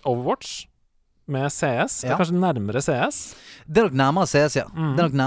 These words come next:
Speaker 2: nærmere C S, eh, i den forstand at det er jo deathmatch.
Speaker 1: Ja.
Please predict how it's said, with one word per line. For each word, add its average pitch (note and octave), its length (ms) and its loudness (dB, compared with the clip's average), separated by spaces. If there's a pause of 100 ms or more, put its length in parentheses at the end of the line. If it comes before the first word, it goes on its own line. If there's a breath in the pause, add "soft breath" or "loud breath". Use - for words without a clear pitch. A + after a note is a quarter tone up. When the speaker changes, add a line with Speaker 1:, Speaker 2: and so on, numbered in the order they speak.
Speaker 2:
nærmere D#3+ 120 2
C - 220 -2
S, - 420 -2
eh, B2 520 0
i C#3+ 100 -10
den D3 200 0
forstand C3+ 520 -2
at A2 100 -4
det A#2 120 -4
er C3 180 0
jo A#2 460 -2
deathmatch. A#2+ 960 -4
Speaker 1:
Ja. D3+ 80 2